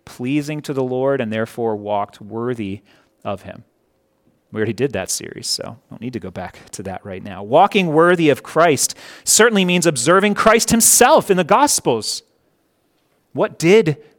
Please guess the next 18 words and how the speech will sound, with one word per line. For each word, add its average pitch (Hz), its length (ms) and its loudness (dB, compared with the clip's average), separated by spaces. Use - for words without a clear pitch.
Jesus 147 520 -4
do? 120 360 -2
What 95 260 -8
were 147 160 -4
his 202 380 0
motivations? 117 680 0
What 120 120 -10
were 139 100 -2
his - 420 2
statements? 120 640 -2
What - 80 -10
were 135 80 -6
his 180 340 -2
actions? 113 480 -10
What 127 80 -12
were 139 80 -10
his 196 240 0
responses? 117 840 -6